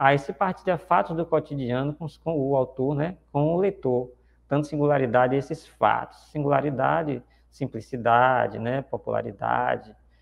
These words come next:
então evidência no caso, né? E temos também, percebemos aí,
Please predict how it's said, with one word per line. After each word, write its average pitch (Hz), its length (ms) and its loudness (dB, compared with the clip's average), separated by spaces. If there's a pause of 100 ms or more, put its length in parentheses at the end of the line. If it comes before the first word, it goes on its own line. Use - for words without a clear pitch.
(180)
então 123 400 -6
evidência 117 720 -6
no 104 100 -14
caso, 117 560 -4 (580)
né? 139 340 -4 (300)
E 143 60 -6
temos 190 320 2
também, 165 400 2
percebemos 135 720 0
aí, 135 420 2